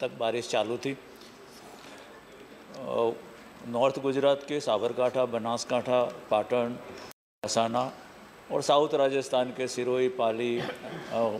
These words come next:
उदयपुर, इन ज़िलों के अंदर बहुत ही, अ, भारी से अति भारी बारिश हुई है। अ, और इसकी वजह से आज सुबह की जो फिगर है, वो एक सौ तेईस लोग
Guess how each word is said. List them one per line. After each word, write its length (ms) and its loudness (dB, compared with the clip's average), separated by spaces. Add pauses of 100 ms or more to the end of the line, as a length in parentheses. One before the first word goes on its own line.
उदयपुर, 520 2 (800)
इन 140 2
ज़िलों 300 4
के 140 -2
अंदर 300 2
बहुत 640 0
ही, 180 4
अ, 460 -8 (280)
भारी 260 6
से 140 0
अति 200 2
भारी 320 2
बारिश 400 0
हुई 160 -4
है। 160 -4 (680)
अ, 440 6 (520)
और 260 4
इसकी 260 0
वजह 320 4
से 420 2 (420)
आज 180 2
सुबह 320 -2
की 220 -4
जो 320 2
फिगर 460 2
है, 240 2
वो 280 -4
एक 220 4
सौ 180 -2
तेईस 460 0
लोग 340 4